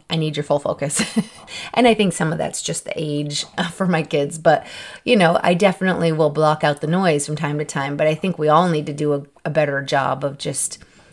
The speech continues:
staying present, staying real aware of what someone's saying to you. Because if somebody's gonna take the time to spill their heart out or to tell you something, then they value you and they value your opinion and they value, like,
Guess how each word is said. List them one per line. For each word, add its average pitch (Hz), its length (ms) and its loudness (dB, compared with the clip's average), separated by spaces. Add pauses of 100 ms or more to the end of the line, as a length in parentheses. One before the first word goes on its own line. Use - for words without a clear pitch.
staying 160 420 0
present, 147 500 0 (160)
staying 240 640 0
real 165 400 2
aware 147 520 2
of 120 100 0
what - 180 -2
someone's 156 380 0
saying 156 260 0
to 147 60 0
you. 135 140 -4
Because 147 500 0 (380)
if 208 120 -2
somebody's 262 400 2
gonna 262 160 2
take - 260 -4
the 175 80 -2
time 165 600 -2 (400)
to 170 280 -4 (100)
spill 202 420 4
their 214 180 6
heart 202 200 4
out 220 240 6
or 160 160 2
to 160 140 -4
tell 175 320 0
you 202 120 0
something, 202 640 -2 (380)
then 175 340 4
they 208 180 4
value 196 500 2
you 151 600 -4
and 175 120 2
they 180 120 2
value 185 800 2
your 170 260 0
opinion 170 440 2
and 143 140 -2
they 147 120 -2
value, 180 640 2
like, 170 440 2